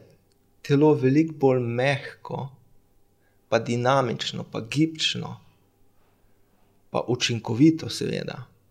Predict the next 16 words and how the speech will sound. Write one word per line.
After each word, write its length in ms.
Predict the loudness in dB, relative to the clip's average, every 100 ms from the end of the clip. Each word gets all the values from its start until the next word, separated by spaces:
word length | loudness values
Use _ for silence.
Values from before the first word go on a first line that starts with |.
| _ _ _ _
ne. 200 | -16 -16 -16 _ _ -8
In 120 | -8
tudi 300 | 2 4 4
zdaj, 380 | 4 8 8 8 4 -4
ko 160 | -2
grem 260 | 0 0 -4
teč, 400 | 6 8 8 4
sicer 320 | -8 -10 -10
ne 100 | -10
grem 220 | -6 -6
velikokrat, 720 | -6 0 2 2 0 -4 -4 -20 -20 -20 -20 _ _ _ _ _
je 160 | -2 -2
tek 320 | 6 4 4
veliko 420 | 2 2 2 0
bolj 220 | 2 4 2
prijeten 640 | -4 -2 0 0 -4 -10